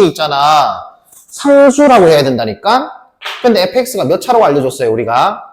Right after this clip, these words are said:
문제에서 에프엑스가 몇 차라고 알려줬어요? 이 차라고 알려줬죠. 에프엑스 이 차라고 얘기해줬거든요.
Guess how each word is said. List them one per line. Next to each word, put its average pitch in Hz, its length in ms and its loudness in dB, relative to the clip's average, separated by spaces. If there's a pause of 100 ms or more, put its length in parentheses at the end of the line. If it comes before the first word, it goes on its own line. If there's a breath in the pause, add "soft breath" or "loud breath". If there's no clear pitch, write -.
(380)
문제에서 127 500 -2
에프엑스가 190 360 -2
몇 156 140 0
차라고 196 260 0
알려줬어요? 156 760 0 (640)
이 127 120 -4
차라고 254 300 0
알려줬죠. 110 760 -2 (520)
에프엑스 196 340 -2
이 139 140 2
차라고 233 300 2
얘기해줬거든요. 143 1160 -2